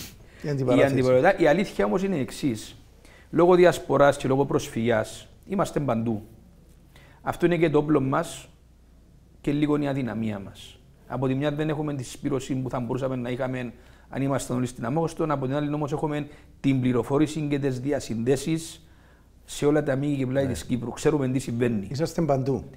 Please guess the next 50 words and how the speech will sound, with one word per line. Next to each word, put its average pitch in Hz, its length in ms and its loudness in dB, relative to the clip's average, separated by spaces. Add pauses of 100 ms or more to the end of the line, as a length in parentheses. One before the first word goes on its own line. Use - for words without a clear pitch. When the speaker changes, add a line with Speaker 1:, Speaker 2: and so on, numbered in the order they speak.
(120)
Speaker 2:
Είμαστε 156 320 2
παντού, 123 360 0
ναι. 110 260 -4 (240)
Είμαστε 147 340 -2
παντού 127 420 2 (460)
και 143 100 0
είναι 151 100 2
ένα 156 120 0
από 147 180 0
τα 156 120 2
ατού 123 280 2
μας. 92 360 -4
Speaker 3:
Μάλιστα. 80 260 -12 (400)
Speaker 2:
Ε, 127 380 2 (480)
και 143 280 4 (440)
γι' 143 120 -2
αυτόν 160 300 0
τον 165 80 2
λόγο 165 160 2
έχουμε 170 140 0
και 165 100 0
πολλούς 143 300 0
αντιπάλους. 139 460 0
Δηλαδή, 120 480 0 (640)
και 160 120 4
στη 160 160 0
Λεμεσόν 139 380 2
υπάρχει 143 400 6
Speaker 1:
Θα, 135 60 6
εκεί, 143 240 4
εκεί 147 220 6
είχε 170 180 6
την 196 220 4
αντιπαλότητα 175 500 6
με 233 100 2
τον 254 140 2
Απόλλωνα. 202 440 6
Speaker 2:
Ναι, 156 100 4
στη - 160 -4
Λεμεσόν 131 360 2
έχουμε 180 640 0
Speaker 1:
Ιδιαίτερα 165 440 6
με 120 60 2
τον 113 100 2
Απόλλωνα. 110 500 0
Speaker 2:
Ε, - 80 -8
με 160 120 6
τον 147 160 6
Απόλλωνα, 185 400 6
στη, 170 240 0